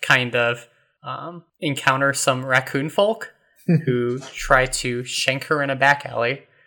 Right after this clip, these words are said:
Um, but she gets away from them because, again, she's Elspeth and she is a warrior above anything else. <laughs>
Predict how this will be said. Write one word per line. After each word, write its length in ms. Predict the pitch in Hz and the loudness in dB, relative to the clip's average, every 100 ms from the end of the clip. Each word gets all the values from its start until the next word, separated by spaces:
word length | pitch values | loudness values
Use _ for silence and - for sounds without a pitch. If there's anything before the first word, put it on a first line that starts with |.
| _ _ - | _ _ -2
Um, 480 | 131 120 113 117 - | 4 4 2 -6 0
but 260 | 131 120 - | 2 2 0
she 320 | - 147 131 | 0 0 -2
gets 320 | - 143 143 | 2 2 4
away 240 | 139 127 | 4 6
from 260 | 131 - 123 | 4 2 2
them 220 | 117 120 | 0 0
because, 300 | 123 123 127 | 0 2 2
again, 480 | 123 120 120 110 113 _ _ _ _ _ | 2 4 4 4 -4 _ _ _ _ _
she's 380 | - - 127 - | -6 0 0 2
Elspeth 640 | 127 127 - 120 120 - | 0 0 0 0 0 -4
and 180 | 131 135 | -8 -6
she 140 | - | -6
is 100 | 123 | -4
a 40 | 127 | -4
warrior 560 | 123 123 120 120 127 - | -2 0 2 2 0 -2
above 280 | 143 131 123 | 0 0 2
anything 400 | 131 156 160 135 | 2 4 2 0
else. 500 | 135 127 - - | -2 0 -2 -2
<laughs> 60 | - | -8